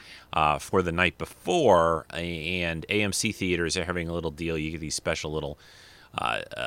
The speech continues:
a set of little dice. Um, if you notice in the Millennium Falcon, there's a, um, a little set of dice that kinda hang, uh, overhead, uh, in the, in the Falcon.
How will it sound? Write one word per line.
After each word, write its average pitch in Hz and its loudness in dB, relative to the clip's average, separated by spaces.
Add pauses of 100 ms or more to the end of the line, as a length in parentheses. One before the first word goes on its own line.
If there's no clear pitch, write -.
(120)
a 82 -6
set 104 6
of 85 2
little 87 0
dice. 90 4
Um, 73 -4 (340)
if 87 -6
you 90 -2
notice 92 2
in 92 -4
the 87 -2
Millennium 85 0
Falcon, 80 -2
there's 73 -2
a, 71 -4
um, 67 -6 (140)
a 80 -4
little 82 -2
set 82 0
of 67 -6
dice 80 0
that - -8
kinda 71 -6
hang, 73 -4 (480)
uh, 73 2
overhead, 80 2
uh, 67 -4 (100)
in 82 -6
the, 71 -8
in 82 -6
the 73 -6
Falcon. 90 2